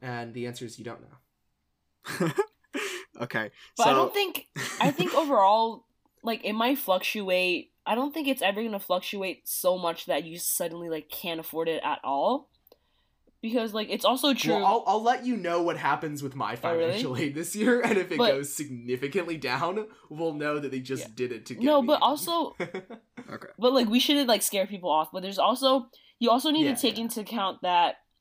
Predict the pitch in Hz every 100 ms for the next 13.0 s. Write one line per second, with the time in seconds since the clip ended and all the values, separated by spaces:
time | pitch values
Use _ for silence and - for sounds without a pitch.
0 | _ _ _ _ _ - 220 220 233 220
1 | 208 208 196 180 185 180 196 165 160 -
2 | _ _ - 185 185 190 180 175 170 -
3 | 175 170 160 165 151 151 190 170 165 -
4 | 156 202 202 214 220 214 208 208 202 180
5 | 180 160 175 165 165 156 147 156 185 -
6 | 185 170 160 143 - 156 147 147 165 -
7 | - _ _ - 226 - _ - 208 208
8 | - - _ - - - 190 202 202 185
9 | - 165 156 - - - - _ 156 156
10 | 135 170 240 156 180 190 - 180 170 151
11 | - 160 160 143 151 156 131 143 175 214
12 | - _ _ _ - 220 196 160 135